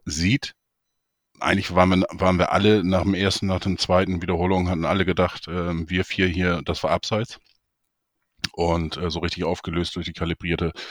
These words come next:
Linie wurde das leider nicht. Das finde ich ein bisschen schade, weil es natürlich auch da Diskussionen gab. Äh, nichtsdestotrotz ist der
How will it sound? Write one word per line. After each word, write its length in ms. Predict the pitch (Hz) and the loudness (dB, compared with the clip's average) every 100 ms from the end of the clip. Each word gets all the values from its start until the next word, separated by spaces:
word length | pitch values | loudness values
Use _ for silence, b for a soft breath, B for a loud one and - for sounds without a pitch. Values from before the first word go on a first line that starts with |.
| B B | B B
Linie 380 | - 87 90 87 | -4 2 4 4
wurde 200 | 87 85 | 6 4
das 220 | 82 78 | 4 0
leider 300 | 90 85 80 | 4 4 4
nicht. 200 | 82 117 | 2 0
Das 100 | 90 | -2
finde 160 | - 87 | -4 -2
ich 40 | |
ein 60 | 82 | 0
bisschen 200 | 80 80 | -2 -2
schade, 360 | - 90 95 85 | 4 6 6 4
weil 100 | 82 | 2
es 80 | |
natürlich 320 | 92 - 85 71 | 0 -2 -4 -2
auch 140 | 92 | -2
da 200 | - 85 | 2 2
Diskussionen 580 | 85 85 85 76 80 71 | 2 -2 -4 -2 0 0
gab. 300 | 80 196 - B B B B B | 2 2 2 B B B B B
Äh, 160 | 82 85 | 2 6
nichtsdestotrotz 840 | 95 - 110 - 90 - 110 - | 6 6 6 4 0 6 8 6
ist 300 | - 104 - | 2 2 8
der 260 | 98 98 | 8 8